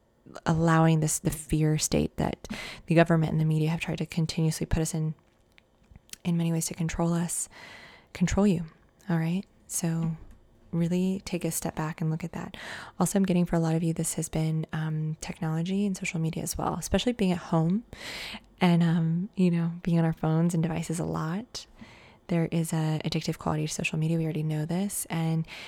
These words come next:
some of you may be beating yourself up because, eh, you know, you already feel trapped at home. You can't do the things you wanna do. You can't travel. You're not looking the way you want to look. Your body's not looking the way you want to, to look. So you're addicted to just these, um, falsified lives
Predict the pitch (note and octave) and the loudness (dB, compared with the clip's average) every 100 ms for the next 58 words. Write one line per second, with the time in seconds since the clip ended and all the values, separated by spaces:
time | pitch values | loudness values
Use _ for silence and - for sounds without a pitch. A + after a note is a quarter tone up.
0 | - - A3 G#3+ G#3+ G#3 F3+ E3 F3 F3+ | -6 4 6 8 6 6 4 2 2 2
1 | - D#3 D#3+ F3 D3+ E3 D3+ - - - | 0 0 0 -2 -2 -2 -2 -4 -14 -16
2 | G1+ G1+ G1+ - - F3 E3 D#3 D3+ D#3+ | -14 -12 -14 -16 -2 2 4 4 0 0
3 | D#3 D#3 E3 E3 E3 D#3+ D#3+ D3+ - D3+ | 2 2 0 -2 -2 -2 -2 -2 -4 2
4 | F#3 F#3+ F#3 E3+ E3 D#3 D#3 C#3+ C#3+ F3 | 6 8 8 4 0 -2 -2 -4 -2 4
5 | A3 G#3 E3 D#3+ - F#3+ F#3+ F#3 D#3 - | 6 6 4 -2 2 2 4 2 2 0
6 | E3+ - G#3+ G#3 G3 G3 F#3+ - F3+ F3+ | 0 4 8 8 8 6 4 2 0 0
7 | - - E3 F#3 G3 F#3 - - - - | 0 0 4 6 6 4 -4 -14 -14 -4
8 | - F#3 F3+ F#3 F3+ F3 E3+ F3 F3+ - | 2 4 4 2 2 2 2 0 -2 -4
9 | F3+ F3 E3+ E3 E3 E3 D#3 D#3+ - D#3+ | -6 -4 -2 -2 -2 -4 -2 -4 -2 -4
10 | - D#3+ E3 E3 - - - - - D#3+ | -4 -2 -2 -4 -10 -18 -20 -10 -6 -6
11 | - D#3+ D#3+ - - E3 D#3+ E3 E3+ F3+ | -4 -4 -4 -4 -4 -2 -2 -2 -4 -4
12 | F3 E3 E3 - D#3 D#3 D#3+ D#3 F3+ D#3+ | -4 -4 -4 -2 -2 0 0 -2 -2 0
13 | D#3+ - - - | 0 -2 -6 -10